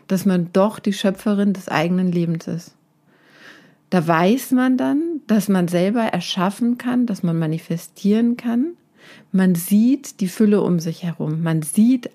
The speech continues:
alles ist da und alles kann irgendwie gehen. Es ist, man f-, definiert sich auch nicht mehr so über Dinge, so ich habe ein Haus, ich habe zwei Kinder, ich habe das und das Auto, sondern das wird weniger wichtig.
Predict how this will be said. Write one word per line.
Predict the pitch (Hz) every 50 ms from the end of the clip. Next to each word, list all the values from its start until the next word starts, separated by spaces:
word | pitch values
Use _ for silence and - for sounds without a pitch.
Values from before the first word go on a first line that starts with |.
| _ -
alles | 175 185 185 214 233 233 -
ist | 233 214 - -
da | - 175 - - 220 240 269 262 _ _ _ _ _ _ -
und | - 190 - -
alles | - 151 175 196 202 208 208 - _ _ _ _ _ -
kann | - - - 226 226 220
irgendwie | - - 196 185 196 185
gehen. | 175 180 165 160 165 185
Es | 180 -
ist, | - - 214 208 - _ - - - - - - - - - - - - - - - - _ _ _ _ _ _ _ _ -
man | 208 202 202
f-, | 196 - - -
definiert | - 233 202 - 220 214 214 220 247 247 247
sich | - 240 220 208 185
auch | 190 180
nicht | 208 208 220 233 233 - -
mehr | 220 202 196 190
so | 196 190 185
über | 180 175 190 190 185
Dinge, | 170 - - 214 214 220 220 208 196 175
so | 160 170 170 147
ich | - - 175 - - - -
habe | 190 185 185 180 170 175 175
ein | 170 175 175 175
Haus, | 170 165 165 170 170 -
ich | -
habe | 180 175
zwei | - - 175 170
Kinder, | - - 175 175 175 170 170
ich | 175 170 -
habe | 175 175 - - _ -
das | 185 175 -
und | 180 175 -
das | 175 170 - -
Auto, | - 151 180 196 - 190
sondern | 175 170 165 165 165 170 170 165 165 - - _ _ _ _ _ _ _ _ _ - _ _ -
das | 175 175 - - - 226 - _ _
wird | 185 190 208 226 220 226 - - - _ _
weniger | - 180 190 196 214 220 226 214 208 196 185 175
wichtig. | 185 208 214 214 - - 175 165 - - _